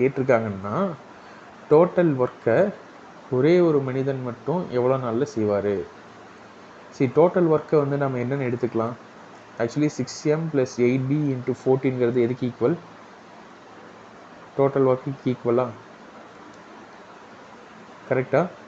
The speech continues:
So, எயிட் எம் into ட்வெல்வ் பிங்கிறது into டென்னுங்கிறது டோட்டல் ஒர்க்குக்கு ஈக்குவலா? So, அப்ப இதுவே வந்து டோட்டல் ஒர்க் தான். So, நான் இதை வந்து நான் எடுத்துக்கலாம். So, அதே போல மென், ஒரு மென்னு எவ்வளோ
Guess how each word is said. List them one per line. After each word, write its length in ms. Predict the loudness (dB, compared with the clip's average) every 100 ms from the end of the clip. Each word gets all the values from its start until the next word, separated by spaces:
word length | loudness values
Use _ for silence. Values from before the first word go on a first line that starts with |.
| -20 -20 -20 -20 -20 -20 -20 -20 -10
So, 120 | 0 4 6
எயிட் 200 | 4 2 -2
எம் 100 | 0 -2
into 240 | -4 -2 0 4
ட்வெல்வ் 260 | 4 4 0
பிங்கிறது 520 | 0 0 0 0 -2 -8 -6
into 180 | -2 0 0
டென்னுங்கிறது 480 | -2 -2 0 0 0
டோட்டல் 240 | 2 2
ஒர்க்குக்கு 320 | 0 -4 -2 0
ஈக்குவலா? 280 | 2 0 0 -4
So, 80 | -8
அப்ப 120 | -2 0
இதுவே 240 | 2 2 2
வந்து 160 | 0 0
டோட்டல் 220 | 0 0 -2
ஒர்க் 140 | -2 -6
தான். 100 | -6 -20 -20 -20 -20 -20 -20 -20 -20 -20 -20 -8
So, 120 | -2 0
நான் 120 | 2
இதை 60 | 0
வந்து 140 | 0 0
நான் 100 | -2
எடுத்துக்கலாம். 400 | 0 -2 -4 -8 -18 -20 -20 -10
So, 60 | 0 4
அதே 120 | 4
போல 160 | 4 4 4 2
மென், 160 | -2 -2 0
ஒரு 120 | 0 0
மென்னு 320 | -2 -4 -2 -4 -6 -10 -18 -20 -20 -20 -20 -20 -20 -20 -20 -16 -2 2
எவ்வளோ 200 | 6 8